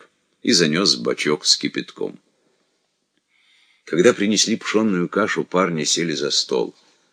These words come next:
В белый ноздристый хлеб,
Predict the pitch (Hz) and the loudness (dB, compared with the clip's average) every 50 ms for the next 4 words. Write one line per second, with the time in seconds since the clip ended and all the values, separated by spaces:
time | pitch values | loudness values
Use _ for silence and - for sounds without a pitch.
0 | _ _ _ _ _ _ _ _ _ _ _ _ _ _ _ _ _ _ _ _ | _ _ _ _ _ _ _ _ _ _ _ _ _ _ _ _ _ _ _ _
1 | 69 69 69 69 64 62 78 90 87 82 82 80 73 71 76 76 71 - - 73 | -8 -6 -6 -4 0 4 6 6 6 6 6 2 2 0 0 2 2 2 2 2
2 | 73 82 80 - - - 67 67 64 - - - 76 78 85 87 - - | 2 2 4 4 2 2 -2 -6 -8 -6 -2 0 4 4 4 4 2 -2